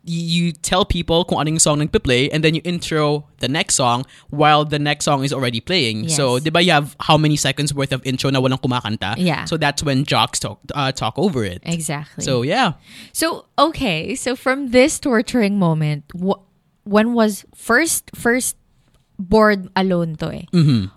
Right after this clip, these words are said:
Speaker 2: When was the time na pakiramdam mo na, "Okay, I can do this. This is mine. This board is mine." Like, confident ka na talaga na you can
Speaker 1: Oh,
Speaker 2: do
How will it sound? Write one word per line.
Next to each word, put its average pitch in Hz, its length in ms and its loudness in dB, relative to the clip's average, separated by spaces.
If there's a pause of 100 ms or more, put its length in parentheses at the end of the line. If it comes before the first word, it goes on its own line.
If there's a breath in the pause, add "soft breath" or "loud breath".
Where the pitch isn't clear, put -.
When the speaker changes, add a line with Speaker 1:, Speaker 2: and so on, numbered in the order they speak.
(120)
Speaker 2:
When 190 320 -2
was 240 240 -4
the 190 80 -2
time 160 320 -4
na 151 160 -6
pakiramdam 156 640 -10
mo 151 80 -10
na, 156 320 -14 (720)
"Okay, - 480 -10 (480)
I 185 160 -2
can 240 160 -2
do 208 160 2
this. - 400 -2
This 226 180 -2
is 208 140 -8
mine. 190 480 4
This 185 180 -6
board 208 380 -2
is 175 160 -2
mine." 151 400 -8 (360)
Like, 214 240 0
confident 247 560 0
ka 214 160 -2
na 196 80 -2
talaga 160 480 0 (320 loud breath)
na 190 80 0
you 196 160 0
can 190 240 -2
Speaker 1:
Oh, - 20 -6
Speaker 2:
do 170 100 0